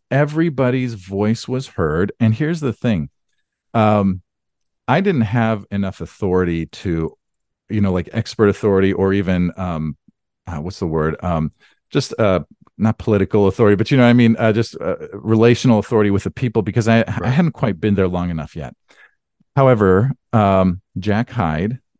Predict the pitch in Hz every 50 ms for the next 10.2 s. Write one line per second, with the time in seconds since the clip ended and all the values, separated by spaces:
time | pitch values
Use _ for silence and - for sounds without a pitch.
0 | - 98 87 82 80 71 - - 95 82 90 85 87 95 95 95 98 92 101 90
1 | 92 92 - - - _ _ _ _ _ _ _ - - - 92 90 87 98 98
2 | 101 104 90 101 92 - - 87 80 76 76 76 85 110 120 - - _ _ _
3 | _ _ - 85 71 73 78 80 87 98 110 117 107 98 80 80 76 - - 82
4 | 76 73 71 73 76 - 80 80 76 73 71 - - 98 82 78 80 69 - 73
5 | 69 - - - 73 82 - 87 92 - - 85 - - 120 - - 131 123 107
6 | 95 87 90 - 90 80 73 92 87 - 117 104 98 92 - - - 95 90 87
7 | - - 90 82 80 101 92 95 98 - - _ _ _ _ _ - 143 131 120
8 | 80 73 73 76 85 98 - - 98 101 95 92 90 - - 107 95 92 90 85
9 | - _ _ _ - - _ _ _ _ _ _ - 92 107 117 127 143 156 156
10 | 160 160 151 135